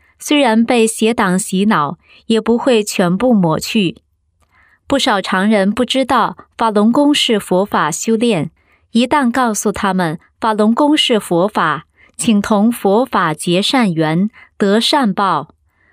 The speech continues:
都能理解我们是为他们好。师父选择用佛法的形式传大法，个人体会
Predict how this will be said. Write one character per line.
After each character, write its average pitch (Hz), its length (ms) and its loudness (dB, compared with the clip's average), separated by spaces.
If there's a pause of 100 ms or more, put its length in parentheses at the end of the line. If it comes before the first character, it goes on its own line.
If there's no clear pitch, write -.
(160)
都 277 160 2
能 226 220 2
理 214 200 2
解 214 220 -2
我 185 220 0
们 160 300 -4
是 - 200 -2
为 190 220 0
他 269 240 -2
们 240 160 2
好。 143 400 -4 (1040)
师 - 280 -2
父 214 280 0
选 185 320 -2
择 180 260 0
用 208 240 0
佛 202 260 0
法 202 200 -2
的 180 140 0
形 185 260 -2
式 202 320 0
传 175 280 -2
大 233 200 0
法， 147 380 -4 (440)
个 294 140 2
人 220 200 2
体 185 200 -2
会 170 420 -2